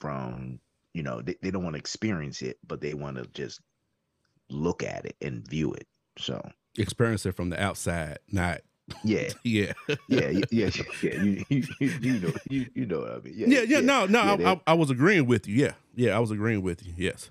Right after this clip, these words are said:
Speaker 1: Yeah, and 'cause I, when I found myself watching, like, even, like, those Dateline specials and stuff like that, when I found myself like, "Oh, yeah, I wanna see this story,"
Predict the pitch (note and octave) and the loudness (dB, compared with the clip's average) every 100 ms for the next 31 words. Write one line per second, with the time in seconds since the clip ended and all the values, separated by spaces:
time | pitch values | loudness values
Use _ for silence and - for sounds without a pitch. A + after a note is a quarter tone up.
0 | - - A#1+ - - - F2 E2+ _ _ | -4 0 0 -2 -6 -4 -4 -4 _ _
1 | _ - E2+ E2+ - _ E2+ F2 F#2+ - | _ -6 -2 -2 -4 _ -6 -2 -4 -2
2 | F#2 E2 E2 E2+ - D#2 D2 D2+ D2+ - | -4 -2 -4 -4 -4 -6 -4 -4 -4 -6
3 | D2 C#2 C2+ D#2+ _ _ _ _ _ _ | -10 -10 -12 -18 _ _ _ _ _ _
4 | - D#2+ C2+ E2+ D#2+ D2+ D2 C#2 C#2+ C#2 | -10 -10 -8 -8 -8 -8 -8 -8 -6 -6
5 | C2+ C2+ - - _ _ D#2 D#2 - C#2+ | -6 -10 -14 -20 _ _ -8 -8 -8 -6
6 | D2+ C#2+ - D2+ - D#2 C#2+ C#2+ B1+ - | -6 -6 -6 -6 -4 -4 -4 -8 -10 -8
7 | D2 C2 C2+ A#1+ D2 C#2+ D2 D#2 D#2+ E2+ | -8 -8 -8 -8 -8 -6 -6 -8 -8 -8
8 | D#2+ D#2+ - D2+ B1+ - F#2 E2 F2 E2 | -6 -8 -8 -10 -12 -10 -10 -8 -8 -8
9 | D#2 C#2+ - G#2 A#1 - - A1+ G#1+ | -10 -10 -6 -6 -6 -8 -8 -8 -8